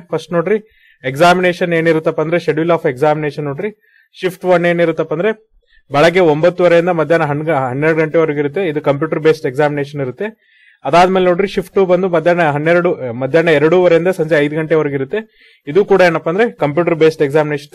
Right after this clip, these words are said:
ಇರುತ್ತೆ. ಎರಡಕ್ಕೂ ಕೂಡ ಏನಪ್ಪ ಅಂದ್ರೆ ನಿಮ್ಗೆ ಎರಡೂವರೆ ಗಂಟೆ time ಇರುತ್ತೆ. ಅಂದ್ರೆ shift one, shift two ಕೂಡ ಏನಪ್ಪ ಅಂದ್ರೆ ಎರಡೂವರೆ ಗಂಟೆ time ಅನ್ನ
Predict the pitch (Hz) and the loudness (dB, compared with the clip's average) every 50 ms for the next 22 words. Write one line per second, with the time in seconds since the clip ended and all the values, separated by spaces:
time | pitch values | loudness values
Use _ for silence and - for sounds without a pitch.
0 | 190 190 175 180 233 240 233 _ _ _ _ _ _ - 147 147 165 185 202 - | -4 -4 -2 -2 -4 -4 -6 _ _ _ _ _ _ -2 0 2 2 2 2 2
1 | 214 196 - 196 175 180 180 175 175 175 180 170 175 175 170 165 170 185 202 170 | 0 0 2 4 4 4 4 4 2 0 0 -2 0 0 -2 -2 -2 0 2 2
2 | 151 151 160 170 160 156 151 151 156 180 175 156 143 135 127 113 110 104 - 113 | 2 4 4 2 2 2 0 0 -2 -2 -2 -2 -2 -2 -4 -6 -6 -6 -6 -8
3 | 143 180 202 196 180 160 147 - - 180 180 175 175 180 160 - - 175 170 165 | -4 -4 -6 -4 -6 -8 -6 -2 0 0 0 0 -2 -8 -8 -4 -2 -2 -2 -2
4 | 156 156 160 156 151 147 147 139 147 160 202 226 220 _ _ _ - _ _ - | -2 -2 -2 -2 0 -2 -2 -4 -4 -6 -6 -8 -8 _ _ _ -20 _ _ 0
5 | 139 147 180 185 196 196 190 185 170 165 160 156 151 160 151 151 143 139 139 139 | 2 4 6 6 6 4 4 4 4 2 2 2 0 0 0 0 0 0 -2 -2
6 | 135 | -4